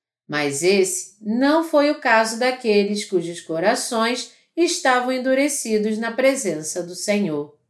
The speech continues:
O Senhor permitiu que a mente dessas pessoas endurecidas ficassem confusas, para que eles não pudessem entender os mistérios para entrar no céu.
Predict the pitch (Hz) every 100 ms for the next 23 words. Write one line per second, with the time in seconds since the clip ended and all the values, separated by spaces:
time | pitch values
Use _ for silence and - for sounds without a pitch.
0 | _ _ _ _ _ _ _ 143 - -
1 | 208 240 214 247 269 - _ _ 320 320
2 | 311 320 - 269 269 277 262 233 185 180
3 | - 151 - 214 294 311 302 - 294 294
4 | 208 190 190 180 165 156 180 269 - 247
5 | 247 262 277 - _ _ - 339 330 202
6 | 208 208 240 233 277 277 - 185 214 156
7 | 143 - _ _ _ _ 156 156 156 -
8 | 131 165 214 202 170 - - _ 330 320
9 | 320 311 311 214 233 240 262 254 254 247
10 | 269 247 185 190 185 165 156 - - 214
11 | 226 269 285 285 - _ 285 285 311 311
12 | 160 156 156 185 185 - 151 131 135